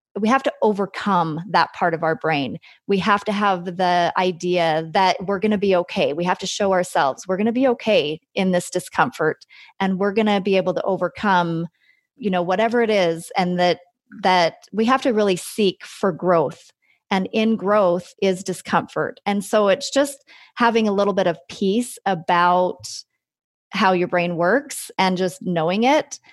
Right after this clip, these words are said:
and being able to move through it and go forward.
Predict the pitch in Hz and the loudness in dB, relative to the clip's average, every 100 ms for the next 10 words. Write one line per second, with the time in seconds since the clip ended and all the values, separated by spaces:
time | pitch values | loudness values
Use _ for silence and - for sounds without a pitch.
0 | _ _ 185 190 185 185 185 180 175 - | _ _ 2 4 2 0 2 2 0 -2
1 | - 180 180 170 165 170 165 151 - 165 | -2 0 0 -2 -4 -2 0 0 0 -2
2 | 165 160 165 - - 165 160 - 160 151 | 0 -2 -4 -6 -4 -2 -2 0 0 2
3 | 151 - | 0 -4